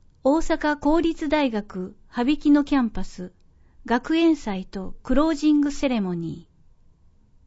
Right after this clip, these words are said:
ー。十、四天王寺大学第六十五回大学祭。十一、令和七年度保育園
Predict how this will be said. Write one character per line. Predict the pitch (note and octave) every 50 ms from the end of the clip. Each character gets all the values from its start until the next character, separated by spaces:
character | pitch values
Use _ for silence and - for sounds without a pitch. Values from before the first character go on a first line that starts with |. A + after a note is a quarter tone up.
| - - - _ _ - - - - _ _ _ - _ _ _ _ _ - - _ - _
ー。 | A3+
十、 | G#3 B3+ C#4 C4+ G#3+ - - - _ _ _ - _ _ _ _ _ _
四 | - - -
天 | - E4 E4+ F4 F4 E4+ E4
王 | E4 E4
寺 | - D4+ C#4
大 | D4+ D4 C4+ A3+
学 | G3+ F#3 - - - F3+ F#3+ _ _ _ _ _ - -
第 | C4+ D4 D4 A#3+
六 | G3 G3 G#3+ - C#4+ C#4+
十 | C#4 C#4+ C#4 C#4 C4+
五 | B3+ B3 B3
回 | B3 - B3 A#3 F#3+ G3 - _ _ _
大 | A3 A#3 C4 C#4
学 | C#4 C#4+ C#4+ -
祭。 | - - - - - D#3 - - _ _ _ _ _ _ _ _ _ _ _ - - _ _ _ _ - - _ _ - _ _ _ _ _ _ _ _ _ _ _ _ _
十 | G#3+ G#3 B3+ C#4+ D4 D4
一、 | C#4 C4 C4 C4 - - B3 A#3 - _ - _ _ _ - _ _ - - _ _ -
令 | - D#4+ F4 E4
和 | C4+ A3 G#3
七 | G3+ G3+ G#3 A3+ B3 C4
年 | C4 B3+ B3 A#3 G#3 F#3
度 | F3+ F3 F3 - -
保 | - - - B3
育 | C4+ C4+ C4+ - - C#4
園 | A#3+ F#3 E3 F3 F#3